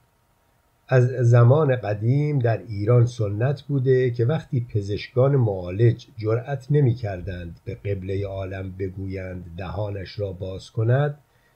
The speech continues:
درجه را می‌گذاشتند به دهان نزدیکترین بدبختی که آنجا بوده. لحظات با کندی می‌گذشت و اضطراب کاخ سلطنتی را در بر گرفته بود.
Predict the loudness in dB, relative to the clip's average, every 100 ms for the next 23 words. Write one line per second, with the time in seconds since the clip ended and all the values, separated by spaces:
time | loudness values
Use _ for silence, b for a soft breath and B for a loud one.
0 | _ 2 4 4 4 4 4 4 4 4
1 | 4 2 2 2 4 4 2 -4 -6 -8
2 | -8 -2 2 4 2 0 -8 -12 -14 -14
3 | -14 -12 -10 -10 -12 -12 -12 -8 -4 -2
4 | -4 -6 -4 0 0 -2 -8 -12 -12 -14
5 | -14 -10 -8 -8 -12 _ _ _ _ _
6 | _ _ _ _ _ _ _ _ _ _
7 | 4 6 6 8 8 8 4 2 2 2
8 | 4 8 8 6 2 2 2 4 4 4
9 | 2 -4 -6 -4 -4 -4 0 4 6 6
10 | 4 2 -2 2 2 0 -2 -4 -4 -6
11 | -6 -8 -8 -4 -2 -2 -4 -8 0 0
12 | 0 -4 -12 -16 -18 -18 -20